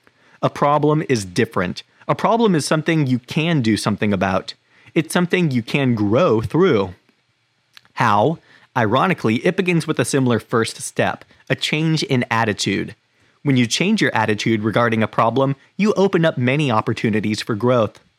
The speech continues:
Businessman, author, and speaker Nido Quebian asserted, quote, "Whether you are a success or failure in life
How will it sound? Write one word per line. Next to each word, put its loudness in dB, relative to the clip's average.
Businessman, 0
author, 2
and 0
speaker 0
Nido 4
Quebian 0
asserted, 0
quote, 0
"Whether 2
you 2
are 4
a 2
success -2
or 0
failure 0
in 0
life 2